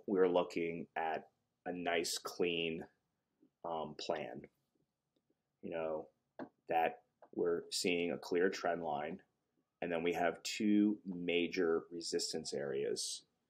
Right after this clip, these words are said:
Um, and if we want to be safe, I guess we could also draw a support area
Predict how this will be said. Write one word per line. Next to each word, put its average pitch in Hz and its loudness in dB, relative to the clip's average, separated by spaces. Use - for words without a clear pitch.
Um, 87 0
and 95 2
if 90 0
we 95 4
want 120 6
to 107 4
be 95 2
safe, 80 6
I 82 2
guess 80 2
we 85 -4
could 82 -2
also 82 0
draw 76 -2
a - -8
support - 0
area 65 -2